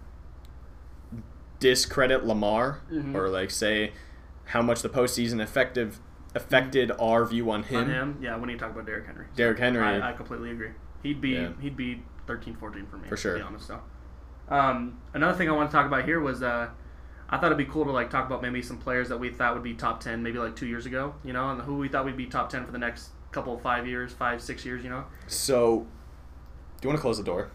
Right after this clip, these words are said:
Speaker 2: Yeah.
Speaker 1: I'll, I'll just fill this airtime. This is unfiltered. Our shed door came open. Um, I'm trying to think. Two years ago, probably Andrew Luck.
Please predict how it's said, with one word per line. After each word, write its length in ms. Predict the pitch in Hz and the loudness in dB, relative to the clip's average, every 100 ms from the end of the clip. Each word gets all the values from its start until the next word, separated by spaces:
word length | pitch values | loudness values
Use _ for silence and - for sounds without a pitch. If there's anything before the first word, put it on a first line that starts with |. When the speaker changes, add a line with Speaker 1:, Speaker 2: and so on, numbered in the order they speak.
| - | -12
Speaker 2:
Yeah. 180 | 247 233 - - - - - | -10 -10 -10 -14 -16 -6 0
Speaker 1:
I'll, 280 | 202 85 - - - - 107 | 2 0 -6 -12 -14 -10 -6
I'll 100 | 104 | -4
just 220 | 98 - | -6 -2
fill 180 | 120 107 | 0 2
this 200 | 107 - | 2 2
airtime. 420 | 101 98 92 95 - - - | 0 0 -2 -4 -8 -12 -8
This 40 | |
is 80 | 139 | -2
unfiltered. 640 | 131 117 127 127 110 95 - | 0 2 2 2 0 -2 -2
Our 100 | 113 | -2
shed 280 | - 143 127 | 4 2 4
door 160 | 110 | 2
came 200 | 101 101 | 2 0
open. 300 | 90 92 131 - 170 - - - - - | -2 -4 -6 -6 -12 -12 -14 -14 -14 0
Um, 580 | 131 135 135 135 131 127 - - - - - - - - - - - - - - - - - - - - - - 110 | 4 6 6 4 2 -2 -10 -16 -16 -14 -14 -12 -12 -12 -14 -14 -14 -14 -14 -14 -14 -14 -12 -12 -14 -14 -16 -10 -6
I'm 100 | 117 | 0
trying 160 | 131 | 2
to 60 | 117 | 2
think. 280 | 120 110 - | 2 0 2
Two 180 | 151 | 6
years 240 | 147 147 143 | 8 8 10
ago, 180 | 151 143 | 10 10
probably 260 | 143 139 | 10 10
Andrew 300 | 117 131 127 | 8 8 6
Luck. 340 | 104 110 151 | 6 6 6